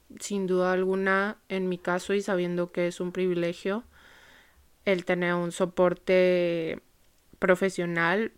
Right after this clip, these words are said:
para mí es indispensable y yo diría que es indispensable para todos. Porque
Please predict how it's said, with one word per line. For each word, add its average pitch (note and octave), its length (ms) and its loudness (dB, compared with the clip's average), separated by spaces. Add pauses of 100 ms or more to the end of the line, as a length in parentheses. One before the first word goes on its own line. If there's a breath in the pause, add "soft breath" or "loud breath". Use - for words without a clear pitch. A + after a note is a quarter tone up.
para F3 220 0
mí F3 300 -4
es F3 360 -4
indispensable F3+ 960 -2
y E3+ 160 -4
yo F3 160 -2
diría E3+ 360 -2
que - 100 -18
es - 100 -12
indispensable F3 720 -6
para E3+ 220 -4
todos. E3 580 -6 (1080 soft breath)
Porque F#3+ 880 2